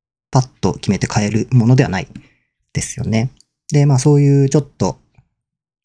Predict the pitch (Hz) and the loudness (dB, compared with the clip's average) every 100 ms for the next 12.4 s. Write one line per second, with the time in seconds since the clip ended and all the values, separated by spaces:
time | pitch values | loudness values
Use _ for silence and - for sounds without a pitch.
0 | _ - - 113 117 110 - - - - | _ -6 -4 -2 -2 -2 -2 -4 -8 -16
1 | _ - - 120 120 131 90 95 95 - | _ -8 0 0 2 0 -2 -10 -10 -10
2 | - 92 - _ _ - 107 117 107 101 | -8 -8 -10 _ _ -10 -2 0 0 -2
3 | 101 95 95 90 - - 104 - 143 139 | -4 -6 -4 -6 -8 -10 -10 -4 -2 -2
4 | - 95 117 135 90 - - _ _ _ | -4 -2 2 2 0 -8 -18 _ _ _
5 | _ - 98 110 101 113 117 120 - 117 | _ -6 -6 -4 -2 0 0 -2 0 -2
6 | - 110 92 95 - 95 85 - _ _ | 0 -2 -2 -10 -6 -4 -6 -12 _ _
7 | _ _ _ _ _ _ 123 127 131 127 | _ _ _ _ _ _ 2 4 4 2
8 | 131 120 92 92 - - 113 120 113 - | 0 0 -4 -8 -8 -4 -2 0 -2 -6
9 | - - - - - - - _ _ _ | -14 -14 -14 -12 -12 -14 -20 _ _ _
10 | 117 120 120 127 117 107 - 135 139 127 | -4 -2 0 0 0 -2 2 2 4 2
11 | 127 131 117 90 87 85 - - 104 98 | 2 0 0 -6 -6 -8 -12 -10 -8 -8
12 | - - - - | -8 -8 -10 -12